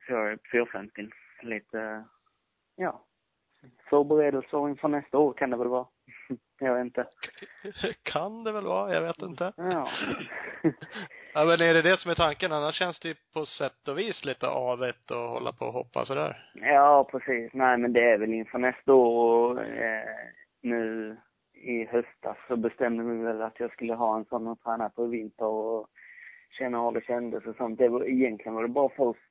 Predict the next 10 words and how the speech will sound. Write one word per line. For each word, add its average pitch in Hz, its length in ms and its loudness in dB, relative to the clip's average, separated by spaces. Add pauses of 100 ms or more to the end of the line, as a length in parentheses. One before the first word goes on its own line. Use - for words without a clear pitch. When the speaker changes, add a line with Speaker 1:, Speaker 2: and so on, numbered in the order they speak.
(180)
Speaker 1:
som 123 140 -6
jag 120 100 -6
skulle 127 200 -4
träna 123 440 -4
på 104 140 -8
och 110 340 -2
sen 104 360 -12
liksom 113 320 -8
ha, 110 380 -4 (800)
eh, 117 340 -4